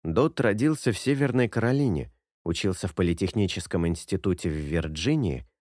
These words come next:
а затем отправился работать над докторской диссертацией в Лейпцигском университете.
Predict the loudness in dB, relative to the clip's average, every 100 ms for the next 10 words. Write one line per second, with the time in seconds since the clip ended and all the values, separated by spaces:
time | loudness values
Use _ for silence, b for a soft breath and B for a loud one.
0 | _ -4 -2 0 2 2 2 0 2 0
1 | 0 0 2 2 0 2 0 2 0 0
2 | -4 -2 -4 -2 -2 -4 0 -2 -2 -2
3 | -2 -2 -6 -8 -2 2 2 2 -2 -4
4 | 0 2 4 4 4 2 -2 -2 0 -2
5 | -2 -12